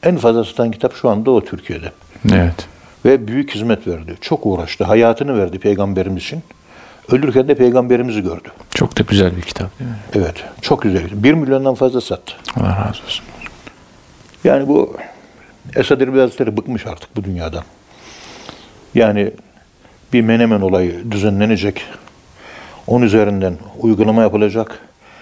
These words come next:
Speaker 1: Esad Erbil Hazretlerinin şehadetine sebep olacaklar. Oyun, düzen, düzen içinde düzen. Tabii İngiliz oyunu bu.
Speaker 2: Evet.
Speaker 1: Efendim,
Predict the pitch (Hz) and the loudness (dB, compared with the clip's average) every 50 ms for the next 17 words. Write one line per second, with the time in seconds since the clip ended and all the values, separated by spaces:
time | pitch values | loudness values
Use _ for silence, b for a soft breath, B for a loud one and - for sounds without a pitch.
0 | B B B B B B 113 120 - 127 110 101 110 101 104 107 107 98 95 87 | B B B B B B 0 0 2 2 2 2 2 2 4 4 4 4 2 0
1 | 98 87 - - - 98 92 92 107 120 120 113 117 - b b b b b b | -4 -6 -6 -4 -2 -2 -2 -2 -2 -4 -4 -6 -8 -14 b b b b b b
2 | b b b b b b b b b - - - 131 110 107 101 95 104 95 - | b b b b b b b b b -4 0 2 4 4 4 4 4 2 0 0
3 | 104 101 90 - - 98 85 82 92 92 87 82 90 87 - 107 104 104 - - | -2 -4 -4 -2 -2 -2 -2 -2 -2 -6 -6 -6 -6 -6 -2 0 0 0 -2 -4
4 | - - - - _ _ B B B B B B B B - 135 117 101 98 101 | -14 -20 -20 -20 _ _ B B B B B B B B 2 2 2 2 2 -2
5 | 98 92 98 - - 113 113 98 92 95 90 92 95 92 - - 104 113 107 113 | -6 -8 -12 -10 -8 -6 -4 -2 -2 -2 -2 -2 -6 -8 -8 -6 -2 0 2 2
6 | 110 98 90 - - 101 87 82 82 87 90 87 - 107 104 110 107 110 - - | 2 0 0 -4 -4 -4 -6 -6 -6 -6 -6 -6 -4 -6 -6 -6 -10 -14 -16 -8
7 | - - 107 113 117 107 139 143 131 110 98 92 90 85 87 80 80 80 80 80 | -4 -2 0 0 0 2 2 4 4 4 4 2 2 0 0 -2 -2 -4 -4 -4
8 | - - - - - - - - 117 98 87 85 85 - - B B B B B | -6 -6 -8 -12 -14 -6 0 2 2 2 2 2 0 -4 -6 B B B B B
9 | B B B B B B B - - 131 160 156 123 104 - | B B B B B B B 0 2 4 4 2 2 -2 -6